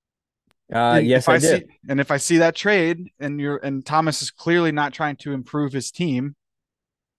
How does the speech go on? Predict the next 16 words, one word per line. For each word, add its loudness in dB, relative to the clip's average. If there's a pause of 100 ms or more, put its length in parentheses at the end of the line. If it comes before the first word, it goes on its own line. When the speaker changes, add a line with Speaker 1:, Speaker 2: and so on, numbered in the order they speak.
(240)
Speaker 2:
you -6
know -2
what 0
I -4
mean? -4
He's, -8 (720)
it, -4
the -10
trade 0
isn't -2
competitive, 2
and -6 (920)
then 2
I 2
would 0
say 0